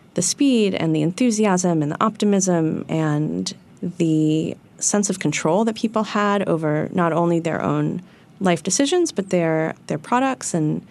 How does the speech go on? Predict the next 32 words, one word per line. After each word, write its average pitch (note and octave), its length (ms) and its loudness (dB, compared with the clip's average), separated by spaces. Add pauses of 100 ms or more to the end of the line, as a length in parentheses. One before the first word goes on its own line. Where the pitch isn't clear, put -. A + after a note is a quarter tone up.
(120)
that F3 100 0
you F#3 100 0
really A3+ 200 2
could A3 200 0
make G3+ 200 2
something F#3+ 340 2
and D#3+ 100 0
see G3+ 220 -2
people F#3 320 -2
use F#3+ 320 0
it F#3+ 220 -2 (180)
and D#3+ 160 -6
get F3+ 160 -8
feedback G3+ 400 0
like F#3+ 140 -2
that. - 200 -2
Like, G3 140 4
that B3+ 140 4
was A#3+ 120 2
amazing G#3 360 4
to F#3 140 -4
me, E3+ 300 -4 (140)
especially A#3 340 0
coming G3 280 2
from F#3+ 160 2
an F3+ 80 2
industry F3+ 340 0
where E3+ 140 -2
things F3 320 0
move F3 160 0
really D#3 180 0
slowly, F#3+ 580 0